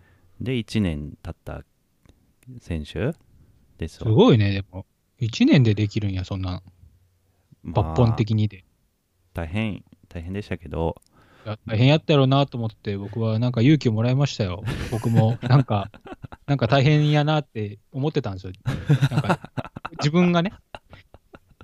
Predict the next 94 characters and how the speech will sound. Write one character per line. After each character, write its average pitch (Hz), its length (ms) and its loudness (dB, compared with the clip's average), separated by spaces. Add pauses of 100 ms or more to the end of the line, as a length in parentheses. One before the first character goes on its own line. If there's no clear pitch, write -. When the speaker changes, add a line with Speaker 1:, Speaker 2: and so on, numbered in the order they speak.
Speaker 2:
自 127 120 -6
分 147 180 -2
が 143 80 0
今 139 200 0
す 123 120 -6
ご 143 100 2
い 123 60 -2
大 123 180 -2
変 127 160 0
な 127 100 0
時 120 140 -6
期 110 100 -6
に 98 120 -6
お 107 80 -2
る 107 100 -2
な 98 220 -4
と 101 100 -8
思 104 140 0
っ 113 40 0
て 95 160 -6
て。 101 200 -12 (200)
Speaker 1:
う 95 60 -6
ん。 76 320 -8 (640)
Speaker 2:
い 104 40 -4
や、 98 80 -2
で 95 100 0
も 87 140 -4
小 98 80 -2
島 110 180 2
さ 147 140 6
ん 156 80 4
ら 131 100 4
も 104 80 -2
こ 104 140 -4
れ 95 120 0
め 101 140 -2
っ 92 40 -4
ち - 160 0
ゃ 135 40 4
大 147 160 4
変 180 80 6
や 208 60 4
っ 214 120 -4
た 185 100 2
や 156 40 4
ろ 123 80 2
う 110 40 -2
な 104 200 -4
と 104 100 -16
か 101 60 -14
思 95 140 -12
っ 107 40 -10 (200)
て。 90 160 -14 (320)
Speaker 1:
う 90 40 -4
ん。 78 260 -8 (840)
Speaker 2:
で、 139 180 0
ち - 80 -4
ゃ 127 80 2
ん 120 60 -4
と 123 80 -4
成 113 200 0
功 110 200 -4
し 101 80 -6
て、 101 140 -4
あ 101 140 -6
あ、 98 80 -6
い 110 100 0
い 123 40 2
な 131 360 6
と - 80 -6
思 95 80 -8
っ 92 40 -14
て。 143 60 -10
な 190 100 0
ん - 40 0
か 110 80 0
普 - 120 -14
通 220 220 2
に、 202 300 2
な 196 140 0
ん 170 40 -2
て - 120 -8
い - 20 -10
う - 20 -10
か、 104 80 -4
ロ 131 100 4
ケ 262 120 2
ッ 254 60 -4 (160)
ト 196 140 6
っ - 40 -6
て - 220 -6
い 117 140 0
う 120 80 -2
か、 98 300 -6